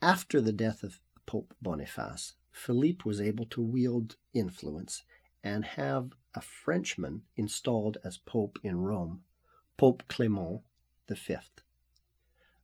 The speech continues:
This was not a roundly popular selection in Rome, and the rivalries and conflicts within the hierarchy of the Catholic Church at that time made Pope Clement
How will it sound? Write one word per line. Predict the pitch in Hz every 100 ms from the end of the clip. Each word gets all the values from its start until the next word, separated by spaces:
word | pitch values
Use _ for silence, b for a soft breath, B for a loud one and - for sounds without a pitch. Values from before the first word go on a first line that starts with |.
| _
This | 190
was | 220 202
not | 196 185
a | 175
roundly | 156 160 156 147 143
popular | 127 143 139 131 110
selection | - 151 175 - 185
in | 90
Rome, | 156 147 156 b b b
and | 113 123
the |
rivalries | 123 139 185 160 123 113 104
and | 101
conflicts | - 92 85 - 113 -
within | 117 123
the | 117
hierarchy | 113 117 113 110 107 -
of | 87
the | 90
Catholic | 117 107 95 92
Church | - 92 92 113
at | -
that | 92 -
time | - 90 95 B B B 127
made | 139 170 170 -
Pope | 160 160 -
Clement | - 131 120 120 123